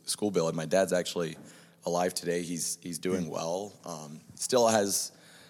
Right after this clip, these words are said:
Speaker 1: uh, some things that he deals with, but, you know, he didn't die in a few months. He's, he's
Speaker 2: Mm-hmm.
Speaker 1: still alive, you know, almost four
Speaker 2: That's
Speaker 1: years
Speaker 2: amazing.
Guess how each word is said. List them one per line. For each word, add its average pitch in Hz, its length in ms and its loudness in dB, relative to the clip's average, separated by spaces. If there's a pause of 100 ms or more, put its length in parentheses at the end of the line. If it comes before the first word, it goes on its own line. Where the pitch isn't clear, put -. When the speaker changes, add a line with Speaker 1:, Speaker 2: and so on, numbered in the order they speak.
(160)
Speaker 1:
uh, 95 120 4
some 92 180 0
things 98 220 2
that 98 100 2
he 90 80 -4
deals 95 260 2
with, 85 240 -2
but, 82 300 0 (120)
you 87 120 -2
know, 82 300 -4 (320)
he 85 260 -4 (380)
didn't 101 280 0
die 98 180 4
in 113 80 0
a 107 40 -4
few 110 160 -2
months. 107 260 0
He's, 98 280 -2
he's 92 180 -2
Speaker 2:
Mm-hmm. 95 80 -2
Speaker 1:
still 98 140 0
alive, 90 480 -2
you 85 120 -6
know, 82 260 -4 (200)
almost 87 220 -4
four 95 160 2
Speaker 2:
That's 87 100 2
Speaker 1:
years 87 120 -2
Speaker 2:
amazing. 87 80 2